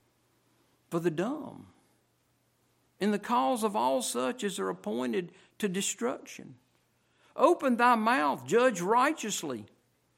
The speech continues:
and plead the cause of the poor and needy." And I suggest to you that there are no more poor or weak. There are no more needy. There are no more who are in need of help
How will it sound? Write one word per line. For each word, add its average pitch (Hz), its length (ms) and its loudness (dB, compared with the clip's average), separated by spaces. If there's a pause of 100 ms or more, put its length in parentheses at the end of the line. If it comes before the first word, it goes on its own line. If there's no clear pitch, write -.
(600)
and 139 140 -10
plead 247 360 -4
the 196 60 -4
cause 190 640 -8
of - 100 -14
the 120 80 -16
poor - 340 -10
and 127 100 -12
needy." 151 340 -16 (1600)
And 147 120 0
I 226 100 0
suggest 202 580 -6
to 160 60 -8
you 240 300 -4
that 160 220 -6
there 180 180 -2
are 233 260 0
no 185 220 -2
more 185 300 -4
poor 214 600 -8 (760)
or 165 180 0
weak. 185 580 -2 (1400)
There 202 220 2
are 247 240 2
no 220 220 2
more 202 280 0
needy. 202 520 -2
There 202 220 -4
are 233 220 0
no 220 220 -2
more 208 340 -2
who 196 200 -4
are 185 180 0
in 175 140 -2
need 190 200 -6
of - 120 -10
help 208 500 -4